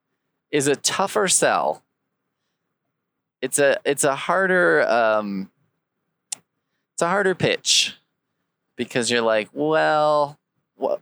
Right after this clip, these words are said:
what am I gonna walk away feeling or thinking or knowing that I wasn't before? And, like, is this gonna be absorbing enough for me?" Um,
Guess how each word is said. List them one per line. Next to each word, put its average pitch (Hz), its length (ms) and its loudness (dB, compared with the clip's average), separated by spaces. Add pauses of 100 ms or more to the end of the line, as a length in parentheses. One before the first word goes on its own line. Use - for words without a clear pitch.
what 170 200 0
am 180 120 -2
I 165 100 2
gonna 139 220 -2
walk 123 340 0
away 117 320 2
feeling 123 640 0
or 107 100 0
thinking 113 460 -4
or 101 120 0
knowing 98 640 0 (540)
that 113 100 0
I 107 120 2
wasn't 110 340 0
before? 98 640 0
And, 113 160 -2
like, 107 240 0
is 131 160 0
this 151 220 0
gonna 143 260 -2
be 131 180 0
absorbing 113 680 0
enough 92 540 -2 (140)
for 101 180 -2
me?" 78 340 -4 (1160)
Um, 92 640 -2